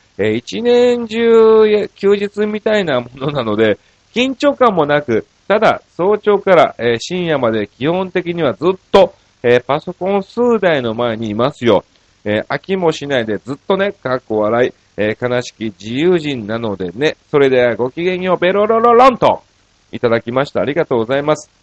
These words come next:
お、すごいですね。えー、パソコン数台持ってんですね。それを常に操作をね、えー、してるんでしょうか。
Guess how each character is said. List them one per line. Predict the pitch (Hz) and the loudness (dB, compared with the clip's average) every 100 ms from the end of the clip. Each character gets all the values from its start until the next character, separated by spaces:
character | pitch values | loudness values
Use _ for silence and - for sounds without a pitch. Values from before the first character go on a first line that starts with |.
| - | -4
お、 | 131 123 _ _ _ _ _ | -2 -2 _ _ _ _ _
す | - | -8
ご | 247 269 339 | -6 -2 -2
い | 285 | 0
で | 185 | -2
す | - | -4
ね。 | 139 131 | -6 -2
え | 123 110 110 117 113 110 110 | -2 -2 -4 -4 -4 -4 -6
ー、 | 110 | -6
パ | 180 | -4
ソ | 196 233 | -4 -6
コ | - 247 | -2 0
ン | 240 | 0
数 | - - 339 254 | -8 -6 -4 0
台 | 151 95 78 _ _ | -2 -2 -10 _ _
持 | 156 | -6
っ | 190 | -6
て | - 277 | -2 -2
ん | 143 | -2
で | 95 | -4
す | _ 104 | _ -4
ね。 | 139 - _ _ _ _ | -4 -4 _ _ _ _
そ | 202 | 2
れ | 220 | 4
を | 233 233 | 4 2
常 | - 208 247 277 | -2 -4 0 0
に | 214 110 _ _ _ _ _ | -2 -6 _ _ _ _ _
操 | - 185 160 | -4 -2 -2
作 | - 110 | -2 -2
を | 98 92 | 0 -2
ね、 | 135 160 - _ _ - | -2 -4 -6 _ _ -6
え | 98 95 92 90 87 90 | -4 -2 -4 -6 -6 -10
ー、 | - | -12
し | |
て | - 107 | -12 -8
る | 107 | -6
ん | 104 92 | -6 -8
で | 90 | -12
し | - | -6
ょ | 101 | -8
う | |
か。 | - 101 87 | -6 -4 -4